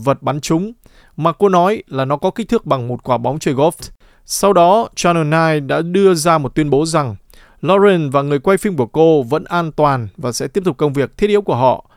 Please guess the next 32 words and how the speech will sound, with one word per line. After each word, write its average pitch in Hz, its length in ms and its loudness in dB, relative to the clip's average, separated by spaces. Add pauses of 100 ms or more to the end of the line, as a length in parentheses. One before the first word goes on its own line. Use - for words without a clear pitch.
là 139 140 0
đưa 196 180 2
tin 190 360 -4
về 139 120 -8
các 151 120 -6
sự 143 160 -6
kiện 123 200 -10
này. 127 220 -2 (800)
Sự - 160 -2
việc 185 160 2
này 175 460 2
là 143 220 0
lời 147 240 0
nhắc 196 180 -2
nhở 180 120 0
nghiêm 151 260 0
khắc - 380 -4
về 131 200 -2
những 160 220 -6
nguy 214 120 0
hiểm 170 180 0
cố 143 200 0
hữu 202 340 -2
mà 127 140 -8
các 160 120 -6
nhà 156 160 -4
báo 143 420 0
có 131 100 -6
thể 147 140 -6
phải 113 160 -8
đối 143 180 0
mặt 196 180 -2